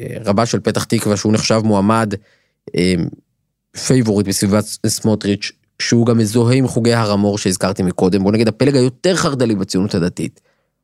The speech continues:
או שזה יהיה הרב סתיו, שמזוהה עם הפלג הליברלי,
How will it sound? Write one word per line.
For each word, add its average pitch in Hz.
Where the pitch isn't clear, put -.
או 131
שזה 120
יהיה 139
הרב 123
סתיו, 160
שמזוהה 107
עם 135
הפלג 135
הליברלי, 123